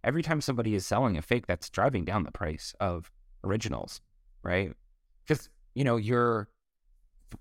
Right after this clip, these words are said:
for art, for example, your ability to sell in retail, like at a gallery, is mirrored by your ability, what, what you're selling in, at auction, right? And so if there's fakes at auction, they are driving down your ability to make money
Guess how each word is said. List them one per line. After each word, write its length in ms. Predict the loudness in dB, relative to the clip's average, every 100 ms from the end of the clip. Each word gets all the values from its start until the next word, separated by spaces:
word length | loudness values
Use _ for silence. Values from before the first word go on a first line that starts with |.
| -2
for 200 | 2 4
art, 220 | 4 4
for 100 | 0
example, 520 | 2 -2 -2 -2 -4 _ _ _ _ _ _
your 500 | -2 2 4 4 2
ability 400 | 2 2 2 2
to 80 | 0
sell 560 | 2 4 4 4 0 -6 _ -4
in 100 | 0
retail, 500 | 2 0 0 0 0
like 160 | 0 0
at 80 | 0
a 40 |
gallery, 680 | 4 4 6 4 2 -2 -6 -4
is 320 | -2 -2 -6 _ -4
mirrored 520 | 2 4 4 2 4
by 180 | 4 4
your 280 | 2 2
ability, 500 | 2 2 0 0 -2 -2
what, 240 | -2 0
what 160 | 0 -2
you're 140 | -2
selling 540 | 0 2 2 2 0 -4 -8 -8
in, 100 | -6 -2
at 140 | 0
auction, 580 | 2 0 -2 -8 -10 -12
right? 400 | -2 0 2 0 -6 -20 -10
And 140 | -2 0
so 260 | 2 2
if 260 | 2 -2 0
there's 240 | 0 0
fakes 380 | 0 -4 -4 -6
at 160 | -2 2
auction, 460 | 2 0 0 0 2
they 120 | 2
are 100 | 0
driving 500 | 2 2 2 2 2
down 420 | 2 4 2 2
your 140 | 2
ability 340 | 0 0 0 0
to 60 |
make 200 | 0 0
money 400 | 2 2 2 0